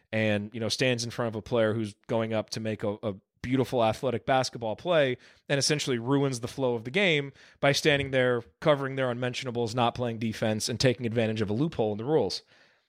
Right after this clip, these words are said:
I'm saying all that to really annoy Coach Marlowe. Um, but I like the rule change, Coach. I think it's good. I think it forces guys to defend the ball, not just give up their body, uh, you know,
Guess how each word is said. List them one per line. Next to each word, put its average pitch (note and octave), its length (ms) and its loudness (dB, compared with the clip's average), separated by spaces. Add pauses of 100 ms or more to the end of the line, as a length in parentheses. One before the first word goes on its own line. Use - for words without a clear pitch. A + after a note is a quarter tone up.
(160)
I'm A#2 80 -8
saying G#2 240 0
all G2 140 0
that G2 320 0
to A#2+ 100 0
really A2+ 240 2
annoy A#2 280 -2
Coach A2+ 240 -8
Marlowe. B2 440 -2 (400)
Um, B2 560 2 (100)
but D#3 400 2 (440)
I F3+ 180 6
like E3 320 4
the E3+ 100 -2
rule D#3+ 220 0
change, E3 380 -2
Coach. E3 440 0
I A#2+ 120 0
think B2+ 180 -2
it's - 140 -6
good. C#3+ 420 4
I B2 100 -2
think A#2+ 200 -4
it - 80 -12
forces B2+ 320 -2
guys B2 280 4
to A2+ 100 -6
defend A2+ 340 -4
the F#2 60 -4
ball, A#2 500 0 (220)
not A2+ 260 0
just A#2 260 -4
give A#2+ 160 2
up B2 140 0
their G#2+ 140 -2
body, A2+ 540 2 (380)
uh, G#2+ 220 0 (120)
you A#2+ 120 -2
know, G#2 320 -2